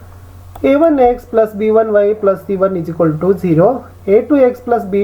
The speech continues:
ಟು ವೈ ಪ್ಲಸ್ ಸಿ ಟು is equal to zero. ಈ ರೇಖಾತ್ಮಕ ಸಮೀಕರಣಗಳಲ್ಲಿ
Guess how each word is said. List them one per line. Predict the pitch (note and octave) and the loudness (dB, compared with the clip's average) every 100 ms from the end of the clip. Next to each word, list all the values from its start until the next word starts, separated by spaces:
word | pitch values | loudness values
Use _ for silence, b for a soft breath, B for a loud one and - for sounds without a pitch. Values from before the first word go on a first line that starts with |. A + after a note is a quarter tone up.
| G3+ | 0
ಟು | G#3+ | 2
ವೈ | G3+ G3+ | 2 2
ಪ್ಲಸ್ | G3+ G3 | -2 -2
ಸಿ | F3 E3 | -8 -6
ಟು | F#3 E3+ | -6 -6
is | E3 | -4
equal | E3 D#3 D#3 | -2 -2 0
to | G#3+ G3 | 0 0
zero. | D3+ C#3+ - B B B B - C4+ | -2 -4 -10 B B B B -8 0
ಈ | B3+ | 4
ರೇಖಾತ್ಮಕ | A#3+ A#3+ D4 C#4 C4+ C4 | 4 2 -2 -2 -2 0
ಸಮೀಕರಣಗಳಲ್ಲಿ | A#3+ A3 A3 A3 G3+ G3 G#3 | 0 0 0 2 2 2 -2